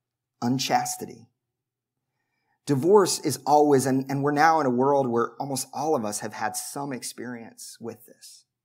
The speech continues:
uh, been impacted by it in some way. Divorce is always messy.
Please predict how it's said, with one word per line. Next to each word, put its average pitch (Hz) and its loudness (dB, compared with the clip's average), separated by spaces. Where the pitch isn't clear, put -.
uh, - -10
been 123 -2
impacted 123 -6
by 107 -6
it 110 -12
in - -14
some 104 -12
way. 110 -20
Divorce 170 4
is 131 -2
always 139 0
messy. 113 -8